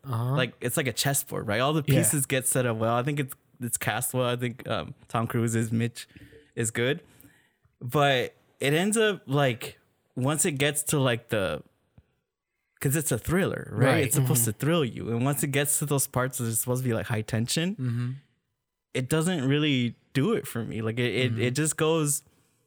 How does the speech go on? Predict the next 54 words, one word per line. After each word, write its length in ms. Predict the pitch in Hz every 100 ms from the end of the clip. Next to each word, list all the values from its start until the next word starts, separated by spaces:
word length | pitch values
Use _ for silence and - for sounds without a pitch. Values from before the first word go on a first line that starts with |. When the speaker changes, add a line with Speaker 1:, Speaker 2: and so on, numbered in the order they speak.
| _ _ _ _ _ _ _ -
Speaker 2:
and 120 | 151
I'm 80 | 180
not 140 | 208
even 200 | 208 202
comparing 320 | 170 156 170 170
it 80 | 147
to 80 |
the 80 | 131
book 300 | 127 165 170
yet. 120 | 107
It's 120 | 113 139
just 320 | 127 - 139
the 80 | 127
story 340 | - 151 156
in 100 | 147
the 60 | 127
movie. 340 | 117 147 120 92
It 80 |
just 240 | 120 135 -
doesn't 480 | 143 151 160 139 - _ _ _ _ _ -
really 280 | 123 135 110
hit. 360 | - 151 165
It 80 | 110
doesn't 220 | 135 151
have 240 | 143 151 147
as 160 | 120
much 180 | 131 123
tension 340 | 117 151 - 127
it 100 | 110
should 240 | - 143
have. 240 | 113 98 110
And 80 |
it 40 | 120
was 120 | 127
just 140 | 147 156
so 100 | 170
disappointing, 720 | 170 - - 160 196 107 - - - - _ _
you 160 | - 120
know? 300 | 123 156 208 _ - _ _ _ -
So 400 | - 143 135 123
I 80 | 151
don't 220 | 285 156
hate 240 | 131 127
it. 80 | 123
Like 160 | 120 139
I 60 |
said, 260 | - 165 131
it, 200 | 101 123
like, 200 | 123 120 113
the 120 | 123
beginning 380 | 123 123 156 220
is 160 | 185 127
really 180 | 117 110
good, 200 | 50